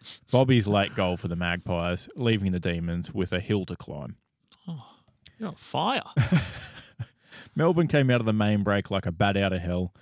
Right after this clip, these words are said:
Speaker 1: but weren't able to really impact the scoreboard until Joel Smith hammered home his second shot on goal. Fritsch quickly added a third snag to his bag, and the Demons took the lead.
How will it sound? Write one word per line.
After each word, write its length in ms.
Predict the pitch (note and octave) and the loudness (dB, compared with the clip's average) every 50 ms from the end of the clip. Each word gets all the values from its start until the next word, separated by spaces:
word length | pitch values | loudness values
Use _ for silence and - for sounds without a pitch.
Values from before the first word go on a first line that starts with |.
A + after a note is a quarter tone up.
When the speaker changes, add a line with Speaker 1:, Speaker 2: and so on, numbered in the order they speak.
| _ _ _ _ _ - | _ _ _ _ _ -4
Speaker 1:
but 160 | F#2+ - - | -4 -4 -2
weren't 280 | A#2 A2+ A2+ A2+ - | 0 0 0 0 0
able 280 | F2+ G#2+ G2+ G2 F#2+ G2 | 0 0 -2 -2 -2 -4
to 160 | - - F#2+ | -4 -4 -2
really 320 | F#2+ G2 F#2+ F2+ F#2 F#2 G2 | 0 0 0 0 -2 -4 -4
impact 320 | F#2 - F2+ F2+ - - | -2 -2 -2 -2 -2 -4
the 80 | F#2 - | -8 -8
scoreboard 580 | - - F#2+ F2 E2+ E2+ F2+ F2 E2+ F2 A#2 - | -6 -4 -4 -2 -2 -2 -2 -2 -2 -4 -6 -8
until 440 | G2 G#2+ - - F#2 F2+ F2 - - | -8 -6 -4 -4 -4 -4 -4 -8 -8
Joel 280 | _ - A#2 A2 G#2 G2 | _ 0 2 2 2 0
Smith 400 | - - F2+ F2 F2+ - - - - | -2 -4 -4 -6 -6 -6 -10 -10 -4
hammered 280 | - G2+ G2 F#2 F2+ E2+ | -2 0 0 0 0 -2
home 240 | F2 F2 E2+ E2 | -2 -4 -4 -4
his 220 | E2 E2 F2+ E2 - | -4 -6 -6 -6 -6
second 340 | - - E2+ E2+ - E2+ E2+ - | -6 -8 -8 -8 -8 -10 -10 -8
shot 180 | E2+ E2+ - | -8 -8 -8
on 160 | D#2 D2+ D#2+ D#2+ | -8 -10 -8 -8
goal. 300 | - C2 C2+ C2+ - - _ _ _ _ _ _ _ _ _ _ _ _ | -6 -6 -6 -8 -10 -14 _ _ _ _ _ _ _ _ _ _ _ _
Fritsch 380 | - C#3+ C#3 - - - - - | -2 -2 -2 -2 -4 -10 -12 -4
quickly 360 | - B2 A2+ - G#2+ G#2 G2 | -4 -4 -2 -2 -2 -2 0
added 240 | F#2+ F#2 F2+ F#2 E2+ | 0 0 0 -2 -4
a 60 | F2+ | -6
third 340 | F2 - - G#2+ G2 G2 F#2 | -6 -4 -2 0 0 0 -2
snag 320 | - - F#2+ F2 E2+ E2+ - | -2 -4 -4 -4 -4 -6 -8
to 80 | - D#2+ | -12 -12
his 100 | D#2+ - | -14 -12
bag, 400 | - - D#2+ E2 E2 E2+ - - | -10 -8 -6 -6 -6 -8 -8 -8
and 200 | - - F2+ E2+ | -8 -6 -6 -4
the 60 | F2 | -4
Demons 340 | E2+ F#2 F2 E2+ E2+ E2+ - | -4 -2 -2 -2 -4 -6 -8
took 180 | - - - - | -10 -14 -12 -12
the 100 | - - | -12 -10
lead. 280 | D2+ D2+ C#2+ D2 - | -8 -8 -8 -8 -10